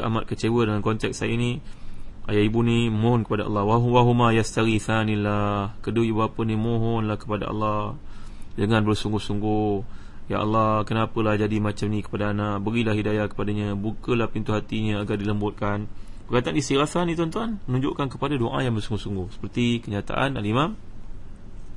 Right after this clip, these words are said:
Al-Biqai dalam Nazmud Durar. Begitu juga kita lihat dalam Ar-Raghib Al-Asfahani.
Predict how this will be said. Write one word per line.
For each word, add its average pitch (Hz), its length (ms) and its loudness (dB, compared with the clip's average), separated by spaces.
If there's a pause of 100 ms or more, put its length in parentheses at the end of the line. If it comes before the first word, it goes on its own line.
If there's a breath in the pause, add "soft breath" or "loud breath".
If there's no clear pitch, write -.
(120)
Al-Biqai 117 560 2
dalam 156 320 2 (320 loud breath)
Nazmud 131 320 6
Durar. 98 400 0 (380 loud breath)
Begitu 127 340 2
juga 143 80 4
kita 123 240 2
lihat 131 220 0
dalam 147 420 2 (140)
Ar-Raghib 120 340 4
Al-Asfahani. 104 640 -2